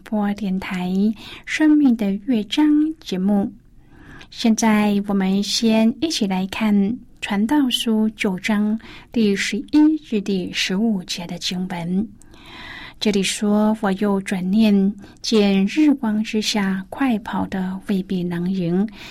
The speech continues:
力战的未必得胜，智慧的未必得粮食，明哲的未必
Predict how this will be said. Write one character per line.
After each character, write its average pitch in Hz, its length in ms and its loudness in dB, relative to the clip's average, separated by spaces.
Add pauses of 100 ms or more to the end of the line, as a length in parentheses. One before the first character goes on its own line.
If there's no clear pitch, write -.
(220)
力 294 180 4
战 208 300 -4
的 185 240 -8 (160)
未 208 180 0
必 190 480 -4
得 170 220 -10
胜， 220 320 0 (560)
智 302 260 2
慧 233 240 -2
的 185 240 -6 (180)
未 196 140 0
必 180 400 -4
得 170 200 -8
粮 175 280 -10
食， 170 480 -4 (420)
明 185 260 0
哲 190 260 -2
的 214 260 -2 (120)
未 262 160 0
必 180 360 -4